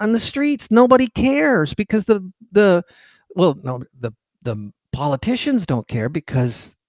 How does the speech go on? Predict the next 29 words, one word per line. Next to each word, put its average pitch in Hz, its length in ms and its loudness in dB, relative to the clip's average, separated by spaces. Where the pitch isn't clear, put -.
they're 151 140 -6
all 202 160 -2
so 202 200 -4
far 190 320 -2
to 170 120 -4
the 143 100 -2
left 240 600 0
that 196 200 0
if 208 180 -4
they 196 140 2
even 220 300 2
try 196 380 2
to 320 100 4
do 226 120 4
anything, 170 320 4
they'll 196 180 6
upset 202 340 2
their 202 100 6
base 214 560 0
and 208 180 2
they'll 208 220 4
lose 226 240 2
elections. 226 560 -2
So 214 160 4
they've 208 220 2
allowed 247 500 0
this 202 240 0
to 185 80 0
happen 214 600 2